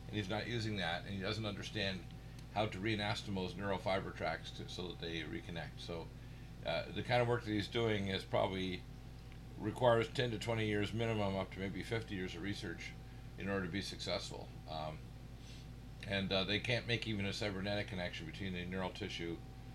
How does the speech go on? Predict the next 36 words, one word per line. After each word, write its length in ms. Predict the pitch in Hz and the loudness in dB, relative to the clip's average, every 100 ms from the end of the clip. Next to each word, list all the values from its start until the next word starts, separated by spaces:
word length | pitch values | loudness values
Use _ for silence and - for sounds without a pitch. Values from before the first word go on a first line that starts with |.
| - - | -10 -2
uh, 380 | 82 85 82 80 - | 2 2 2 0 -2
as, 360 | 80 80 - - - | -4 -4 -8 -8 -6
uh, 320 | 85 82 - | -4 -6 -6
et 80 | - | -2
cetera. 380 | 98 82 - - - - - - - - - - - - - - - - - - | 0 0 -4 -10 -10 -12 -12 -12 -12 -12 -12 -12 -12 -8 -8 -8 -12 -12 -10 -6
Uh, 60 | 104 | 0
this 200 | 135 120 | 2 2
is 140 | 104 | 4
Donald 260 | 120 127 123 | 8 8 6
Trump 240 | 123 120 | 4 4
decided 300 | 107 117 104 | 2 2 2
to 40 | |
back 300 | 101 107 117 | 2 2 4
off 220 | 107 95 98 | 4 2 0
nafta. 360 | 104 107 - | 0 0 0
Apparently 460 | 98 107 101 92 92 | -2 0 0 -2 -2
there 100 | 90 | -2
were 120 | 87 | -4
some, 280 | - 80 80 | -4 -6 -6
uh, 60 | 78 - - - - - | -6 -8 -10 -10 -10 -4
threats 240 | 113 107 | -2 0
he 40 | 101 | 0
was 100 | 92 | -2
gonna 120 | 90 | 0
back, 300 | 92 95 95 | 2 2 2
he 100 | 92 | -2
was 140 | 92 | -2
going 180 | 98 92 | -2 -2
to 120 | 92 | 0
actually 360 | 85 - 87 85 - - - - | -2 -2 -6 -6 -8 -10 -10 -6
pull 200 | 120 107 | 0 0
the 100 | 95 | 2
nafta 240 | 98 101 104 | -2 -2 -2
agreements. 580 | 90 98 101 104 - - - - - - - - | -2 -2 -2 -4 -6 -8 -10 -12 -10 -10 -8 0
Uh, 260 | 95 98 98 | 4 6 6
he, 260 | 117 107 | 6 4